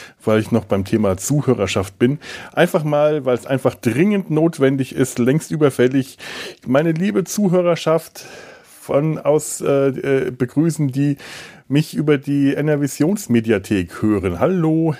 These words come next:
hallihallo, liebe N-R-Visions,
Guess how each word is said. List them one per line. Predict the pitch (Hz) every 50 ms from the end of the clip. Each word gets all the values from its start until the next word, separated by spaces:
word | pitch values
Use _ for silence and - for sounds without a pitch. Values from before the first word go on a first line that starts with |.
| - - -
hallihallo, | 123 127 127 135 135 127 110 107 98 98 95
liebe | 98 98 101 127 143 139 143 139 139 131 113 -
N-R-Visions, | 127 127 131 123 117 117 110 - - 117 107 123 127 127 123 - -